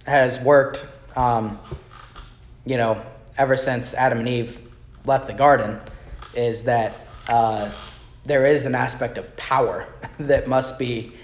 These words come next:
uh, dealt with, and we want the Lord to be the one who has the power, right? Not, um, just willingly give it over to,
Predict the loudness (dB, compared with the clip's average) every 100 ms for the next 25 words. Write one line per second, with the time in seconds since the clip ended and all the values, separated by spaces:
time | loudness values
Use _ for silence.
0 | -20 -20 -2 0 2 2 6 6 4 -2
1 | -4 -6 -16 -20 -20 -20 -8 -4 -2 0
2 | -2 -6 -10 -18 -20 -20 -12 -4 -2 -2
3 | -2 -2 4 8 8 4 -2 -2 0 0
4 | -4 -6 -4 0 0 -2 -6 -2 0 0
5 | -2 -8 -6 -4 -4 -4 -4 -4 -6 -14
6 | -20 -20 -20 -20 -10 -6 -4 -6 -10 -16
7 | -20 -20 -20 -20 -20 -20 -18 -18 -18 -12
8 | -10 -10 -12 -14 -2 0 0 -4 -6 -4
9 | -2 0 -2 -6 -6 -6 -8